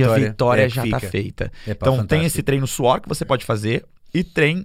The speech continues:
Speaker 2: o treino híbrido pra pegar a galera de academia que não quer fazer em CrossFit.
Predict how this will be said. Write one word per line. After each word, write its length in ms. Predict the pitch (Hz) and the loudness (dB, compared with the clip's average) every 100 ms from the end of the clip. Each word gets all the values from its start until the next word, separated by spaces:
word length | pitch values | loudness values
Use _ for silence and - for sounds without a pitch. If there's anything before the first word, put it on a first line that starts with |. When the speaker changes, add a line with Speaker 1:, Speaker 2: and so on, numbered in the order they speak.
| - | -6
Speaker 2:
o 160 | - | -6
treino 380 | 208 135 139 160 | 0 2 2 2
híbrido 400 | 131 127 127 143 | 0 0 -4 -6
pra 160 | - 135 | -6 -8
pegar 280 | - 117 113 | -4 -2 -2
a 20 | |
galera 260 | 113 107 | -2 -4
de 80 | 110 | -6
academia 480 | 107 113 117 104 110 | -6 -4 -4 -4 -4
que 100 | - | -4
não 140 | 123 143 | -6 -4
quer 140 | 117 | -6
fazer 220 | 113 110 | -4 -6
em 40 | 110 | -4
CrossFit. 540 | 120 - 98 80 | -4 -4 -8 -8